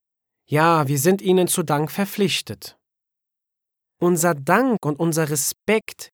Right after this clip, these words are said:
geht zuweilen noch weit über das erforderliche Maß hinaus,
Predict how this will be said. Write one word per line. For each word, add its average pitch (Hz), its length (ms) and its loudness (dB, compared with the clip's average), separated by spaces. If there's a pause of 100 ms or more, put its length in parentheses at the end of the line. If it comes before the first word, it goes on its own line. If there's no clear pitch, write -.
(160)
geht 180 260 -2
zuweilen 170 640 2
noch 143 320 0
weit 214 380 2
über 160 260 0
das 143 200 -2
erforderliche 156 920 0
Maß 131 340 0
hinaus, 156 680 0